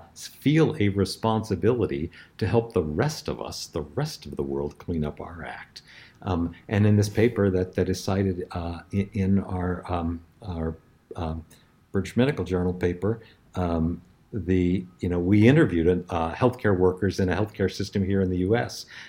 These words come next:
um, and we posed that question to them. Uh, you know, to what degree do you see the connection between sustainability solutions and health solutions? And to what degree do you feel like it is your responsibility or your opportunity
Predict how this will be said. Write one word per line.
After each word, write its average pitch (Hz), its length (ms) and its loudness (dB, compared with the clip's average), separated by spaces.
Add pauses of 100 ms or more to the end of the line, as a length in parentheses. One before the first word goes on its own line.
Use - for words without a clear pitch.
um, 95 220 2
and 147 180 2
we 170 80 4
posed 202 340 2
that - 180 -6
question 78 420 -4
to 78 160 -6
them. 62 240 -12 (160)
Uh, 82 240 -4 (280)
you 101 60 2
know, 101 120 4
to 104 120 -6
what 135 220 -2
degree 131 240 0
do 120 100 -2
you 123 100 2
see 156 640 -2
the 101 100 0
connection 90 580 -2
between 90 360 -4
sustainability 90 880 -2
solutions 80 720 -6 (260)
and 82 160 -2
health 92 260 -6
solutions? - 800 -8 (240)
And 107 160 0
to 120 80 2
what 117 220 -2
degree 113 300 4
do 104 100 -2
you 107 100 2
feel 107 240 -4
like 110 240 -4
it 104 80 0
is 101 160 -6
your 104 460 0
responsibility 107 960 -2
or 98 120 2
your 95 220 2
opportunity 101 800 -2